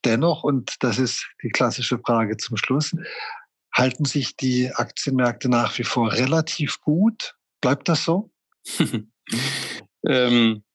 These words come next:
Speaker 2: naja, wir haben ja schon recht viel verloren. Also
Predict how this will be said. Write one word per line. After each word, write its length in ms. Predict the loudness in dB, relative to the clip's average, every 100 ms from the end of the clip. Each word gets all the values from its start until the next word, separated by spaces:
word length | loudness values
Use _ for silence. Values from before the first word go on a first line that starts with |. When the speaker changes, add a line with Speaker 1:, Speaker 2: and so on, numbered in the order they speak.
| _ _ _ _ -8 0
Speaker 2:
naja, 220 | 2 2
wir 80 | 4
haben 100 | 2
ja 80 |
schon 420 | 4 2 2 0 0
recht 380 | 2 0 -2
viel 340 | -10 -2 2 2
verloren. 560 | 2 0 0 -2 -2
Also 540 | -2 0 2 2 0